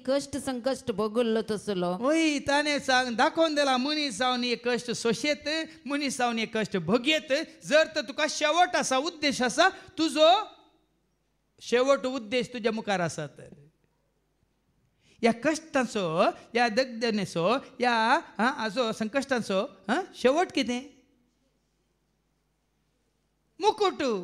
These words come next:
Speaker 2: कुरो, कसलो कुरो? सदां काळ उरचो, बाळचो, महिमेचो? खंय सर? सरगार न्हय, मारगार. देखून तुमी अमेरिका गेल्यार आमच्या बाबा डेनिसा बरी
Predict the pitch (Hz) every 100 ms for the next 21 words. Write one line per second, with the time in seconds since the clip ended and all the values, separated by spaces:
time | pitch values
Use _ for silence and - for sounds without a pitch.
0 | - 359 381 330 247 180 147 139 _ _
1 | _ _ _ _ _ - 349 349 330 311
2 | 262 180 139 - - - - _ _ _
3 | _ - 233 277 294 285 277 294 311 -
4 | 269 254 294 302 294 262 277 330 359 359
5 | 330 359 466 - _ _ _ _ _ -
6 | 294 349 - 247 185 147 135 - _ _
7 | _ _ _ _ _ _ - - 160 156
8 | 160 196 175 175 170 165 156 147 - -
9 | - _ _ _ _ - _ _ _ _
10 | _ _ _ _ _ - 143 - _ _
11 | _ _ _ _ _ _ _ _ 160 170
12 | 175 196 196 180 214 220 196 196 220 262
13 | 277 202 196 202 196 226 233 233 226 285